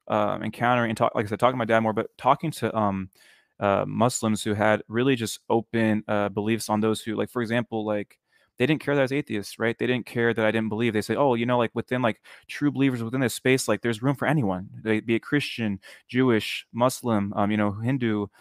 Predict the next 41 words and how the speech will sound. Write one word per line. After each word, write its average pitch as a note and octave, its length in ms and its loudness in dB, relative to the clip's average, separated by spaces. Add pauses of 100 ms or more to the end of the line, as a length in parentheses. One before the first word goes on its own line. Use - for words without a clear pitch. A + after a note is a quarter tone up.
(140)
it A2+ 140 4
doesn't A#2+ 260 2
matter." A2+ 520 2
Um, G2 580 0 (640)
it, A2 180 0
you A2+ 100 0
know, A2+ 80 6
they A#2 120 4
would, A#2 140 2
they A#2 100 4
would A#2+ 100 2
say, B2 120 -2
like, A2+ 120 2
"This A2+ 140 -4
is A2+ 100 -6
a A2 60 -6
space A#2+ 300 -2
for G2+ 180 -6
everybody." G#2+ 600 0 (120)
So, G2+ 560 0 (100)
and A2 200 -4
that, B2+ 320 4
things F3+ 240 2
like D3 140 2
that, A2 160 6
right? A2+ 120 4
Running C3+ 160 6
to A#2+ 60 -6
people C3 160 2
like A2+ 120 4
you, B2+ 140 2
right, A2+ 240 4
who, A#2 100 -2
like, G#2+ 180 2
have, A2 220 4
like, G2+ 160 2
what A2 120 0
I A2 60 6
say, G#2+ 140 0
like, G#2 160 -2
the, G#2+ 140 -8